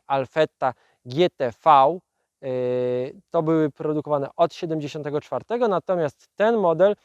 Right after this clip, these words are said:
to już jest końcówka produkcji. Ten egzemplarz pochodzi z osiemdziesiątego szóstego roku, czyli praktycznie z ostatniego pełnego roku produkcji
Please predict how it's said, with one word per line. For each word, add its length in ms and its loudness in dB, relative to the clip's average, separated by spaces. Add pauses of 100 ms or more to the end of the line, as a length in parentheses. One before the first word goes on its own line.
(240)
to 120 0
już 200 0
jest 140 -10
końcówka 480 -8
produkcji. 460 -8
Ten 160 -4
egzemplarz 440 -4
pochodzi 340 -8
z 80 -6
osiemdziesiątego 720 -6
szóstego 480 -4
roku, 220 -4
czyli 180 -8
praktycznie 540 -6
z 60 -6
ostatniego 560 -4
pełnego 480 0
roku 240 -4
produkcji 500 -6